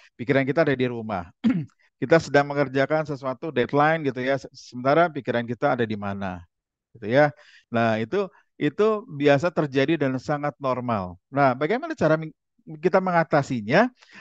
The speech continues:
sehingga kita bisa lebih fokus? Ya, banyak hal yang kita lakukan butuh konsentrasi penuh. Contoh, kita sedang beribadah. Ya, apakah itu sholat, apakah ibadah-ibadah doa atau apapun,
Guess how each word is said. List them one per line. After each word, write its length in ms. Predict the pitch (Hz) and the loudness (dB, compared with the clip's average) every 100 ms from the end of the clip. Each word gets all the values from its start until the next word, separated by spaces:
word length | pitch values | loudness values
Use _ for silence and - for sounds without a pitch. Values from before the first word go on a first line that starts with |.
| - | -2
sehingga 600 | 175 151 117 131 190 277 - _ _ 156 | 2 2 2 4 4 2 -4 _ _ -6
kita 160 | 220 226 | -4 -4
bisa 300 | 170 180 175 | -2 -2 0
lebih 280 | 165 160 170 - | 0 0 -4 -8
fokus? 520 | 165 - 170 - - _ _ _ _ _ _ _ _ _ | -10 -8 -8 -8 -16 _ _ _ _ _ _ _ _ _
Ya, 280 | 120 156 190 - _ _ _ _ _ _ _ _ - | 6 6 6 0 _ _ _ _ _ _ _ _ 0
banyak 340 | 147 156 190 - | 2 4 2 2
hal 120 | 196 185 | 2 2
yang 100 | 151 | 0
kita 160 | 143 147 | 0 0
lakukan 460 | 139 143 175 180 143 | 0 -6 -8 -8 -8
butuh 320 | 143 - 190 | -10 -8 -8
konsentrasi 640 | 147 135 135 127 120 131 - | -6 -4 -4 0 0 0 -8
penuh. 340 | 131 127 85 _ _ | -10 -10 -12 _ _
Contoh, 580 | 92 90 - 151 160 139 117 | -16 -12 0 4 6 4 -2
kita 160 | 107 131 | -6 -4
sedang 200 | 123 113 | -4 -6
beribadah. 440 | 117 110 98 95 82 _ _ _ - | -6 -6 -4 -6 -8 _ _ _ -2
Ya, 200 | 113 131 | 2 2
apakah 260 | 113 113 104 | 0 -6 -6
itu 100 | 104 | -8
sholat, 560 | 104 160 160 156 156 160 - - _ - | -8 0 4 8 8 6 2 -20 _ -6
apakah 320 | 110 127 139 | -4 -2 -2
ibadah-ibadah 600 | 139 120 117 117 113 110 107 | 0 -2 -2 -2 -2 -2 -2
doa 480 | 156 170 156 151 | -4 0 2 2
atau 80 | 151 | -2
apapun, 500 | 143 131 143 - 208 | -2 0 -2 -2 -6